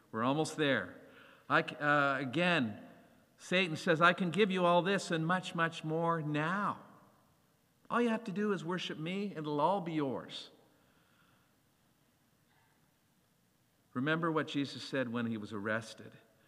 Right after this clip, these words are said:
He said, "I could appeal to the Father, and there'd be legions of angels."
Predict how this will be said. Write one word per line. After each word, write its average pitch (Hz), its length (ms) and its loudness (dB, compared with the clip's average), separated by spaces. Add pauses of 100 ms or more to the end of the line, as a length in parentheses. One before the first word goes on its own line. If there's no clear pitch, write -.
(340)
He 131 120 -6
said, 139 180 -4
"I 147 140 4
could 156 240 -4
appeal 156 500 -2
to 127 240 -8 (560)
the 139 80 -4
Father, 156 520 0
and 135 240 -2
there'd 131 140 -2
be 135 120 0
legions 151 540 -2
of 131 80 -2
angels." 139 640 -6